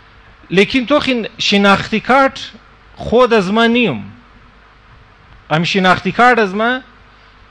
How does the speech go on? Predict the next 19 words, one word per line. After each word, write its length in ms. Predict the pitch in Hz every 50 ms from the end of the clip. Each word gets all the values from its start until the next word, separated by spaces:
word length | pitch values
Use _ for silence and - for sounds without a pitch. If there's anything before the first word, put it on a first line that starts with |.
| - - _ _ _ - -
خود 400 | - 135 151 175 214 226 233 196
ما 240 | 196 196 220 240 240
خو 120 | - 226 226
نیم، 200 | 254 269 254 220
ما 180 | 208 214 214
خو 120 | 202 - 208
یک 120 | 190 165
آدم 380 | 170 170 160 165 220 220 220 202
زنده 360 | 156 143 170 165 165 156 214
ام. 100 | 220 208
شناختی 520 | - - - 202 208 196 196 - - 226
کارت 240 | - 247 269 262 -
چیه؟ 260 | - - - 285 285
یک 240 | 269 247 220 196 170
ریزه 640 | 185 196 202 196 190 185 240 262 269 262 247 - - -
کتابی 500 | - 214 202 - 208 196 185 190 247 247
شکل 440 | - - 226 214 - - 180 160 147
ما 140 | 135 127 120
یه. 140 | 104 95